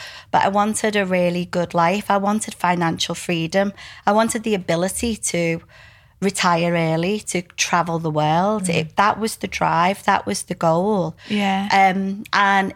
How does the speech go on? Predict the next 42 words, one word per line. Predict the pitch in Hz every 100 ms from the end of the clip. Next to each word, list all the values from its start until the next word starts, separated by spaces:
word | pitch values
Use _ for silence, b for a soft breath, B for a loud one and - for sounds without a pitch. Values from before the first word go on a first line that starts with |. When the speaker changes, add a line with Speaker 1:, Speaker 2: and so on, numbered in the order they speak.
| -
Speaker 1:
it | - 214
all | 254
started, | 277 - 202 202 - 247
I | 220 208
remember | 220 233 240 254 233 190 180 -
I | 202
was, | 202 196 -
as | 190 196
I | 202
say, | 185
I |
was | 175 196
in | 254
my | 254 226 B B B B -
early | 208 208 214
to | -
mid | 202 190
twenties. | - 165 175 208 208 170 160
I | 180
was | 185 185
in | 202
a | 208
conference | - 170 - 208 202 -
in | 180
work, | 175 170 180 160 170 - B B B -
um, | 180 165 165
down | 165 190 190
in | 185
London, | 170 165 170 196 175 -
and | 190
I |
was | 202 202
watching | 220 - - 226
breakfast | 208 170 - - 180 -
T | - 175
V. | 165 208 220 - B B B B
And | 202 214
there | 208
was | 208 -
this | 233 226 - - - - B B B _ -
report | 233 233 294 311 247 -
about | 180 185 180 -